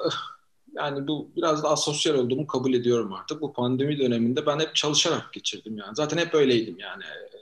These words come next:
Üç aşağı beş yukarı her gün disiplinli bir şekilde onda başlarım, akşam altıda paydos ederim. Ee,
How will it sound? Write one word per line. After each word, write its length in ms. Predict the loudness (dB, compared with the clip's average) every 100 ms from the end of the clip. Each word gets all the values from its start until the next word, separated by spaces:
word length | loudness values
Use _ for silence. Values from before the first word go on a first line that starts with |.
| -20 _
Üç 160 | -14 -6
aşağı 320 | -4 -4 -4
beş 260 | -4 -4 -4
yukarı 160 | -2
her 80 | 0
gün 180 | 0 -2
disiplinli 440 | -2 -6 -2 -2
bir 60 | 0
şekilde 280 | -4 -2 -2
onda 260 | 0 0
başlarım, 380 | 0 -2 -2 -2
akşam 280 | 0 -2 -2
altıda 280 | -4 -4 -4
paydos 360 | -2 -2 -4
ederim. 220 | -6 -12 -20 _ _ _ _
Ee, 680 | -10 -8 -8 -8 -10 -10 -12